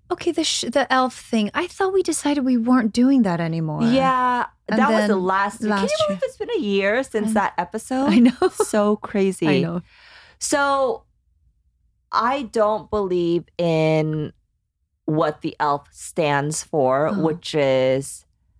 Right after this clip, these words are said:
Speaker 2: technically making sure kids are on their best behavior. I think that's pretty effed up.
Speaker 1: Right.
Speaker 2: And it's a little scary in my opinion.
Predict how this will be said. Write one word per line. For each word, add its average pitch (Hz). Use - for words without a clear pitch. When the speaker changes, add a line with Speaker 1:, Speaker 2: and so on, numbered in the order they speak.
Speaker 2:
technically 165
making 143
sure 135
kids 139
are 143
on 131
their 131
best 117
behavior. 123
I 135
think 156
that's 147
pretty 143
effed -
up. -
Speaker 1:
Right. 165
Speaker 2:
And 165
it's 160
a 165
little 156
scary 135
in 165
my 175
opinion. 202